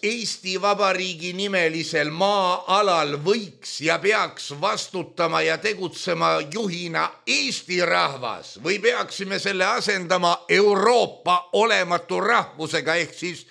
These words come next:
muudega? Euroopa rahvas, mis asi see on?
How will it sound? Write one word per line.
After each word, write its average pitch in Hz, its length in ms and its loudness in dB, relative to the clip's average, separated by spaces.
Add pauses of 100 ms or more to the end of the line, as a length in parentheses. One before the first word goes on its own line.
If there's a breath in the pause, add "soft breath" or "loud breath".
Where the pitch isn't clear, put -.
(280 soft breath)
muudega? 208 1700 6 (580)
Euroopa 254 760 2
rahvas, 202 580 2
mis - 140 -8
asi 214 500 -6
see 240 240 0
on? 165 460 -2